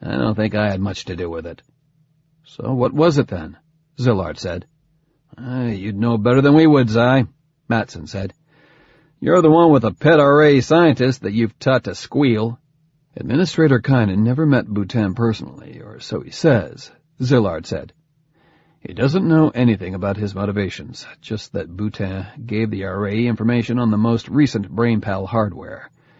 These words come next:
That's part of what Administrator Kynan's group was working on, trying to integrate BrainPal technology with R A brains." "Just what we need,"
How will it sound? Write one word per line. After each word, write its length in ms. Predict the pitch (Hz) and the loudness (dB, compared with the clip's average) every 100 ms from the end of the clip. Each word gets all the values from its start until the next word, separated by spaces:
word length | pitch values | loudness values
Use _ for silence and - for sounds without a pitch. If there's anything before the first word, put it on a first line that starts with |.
| _ _ _ _ _ | _ _ _ _ _
That's 300 | 113 104 - | -6 -4 -6
part 320 | - 147 135 104 | -6 -2 0 0
of 60 | |
what 160 | 95 98 | -2 -4
Administrator 600 | 95 120 113 - 101 101 | -2 0 0 0 -4 -2
Kynan's 380 | 120 120 107 107 | 0 0 0 0
group 320 | 135 113 107 | 0 0 -2
was 140 | 110 | -2
working 360 | 127 135 104 87 | 0 0 -2 -8
on, 360 | 82 82 78 - - | -12 -16 -18 -20 -4
trying 240 | - 131 | 2 2
to 120 | 107 | 2
integrate 460 | 147 135 117 120 98 | 2 2 2 0 2
BrainPal 540 | 120 147 127 120 110 | 2 4 4 2 2
technology 600 | - - 131 139 110 120 | -2 -4 0 0 0 0
with 180 | 135 113 | 0 0
R 220 | 101 117 131 | 2 2 4
A 220 | 123 131 | 4 2
brains." 720 | 127 139 104 80 71 - - _ _ _ _ _ | 2 2 0 -6 -16 -18 -20 _ _ _ _ _
"Just 440 | - 127 160 143 113 | -4 2 4 4 2
what 220 | 120 117 | -2 0
we 240 | 104 104 | -2 -4
need," 560 | 95 87 80 78 73 | -6 -8 -10 -12 -14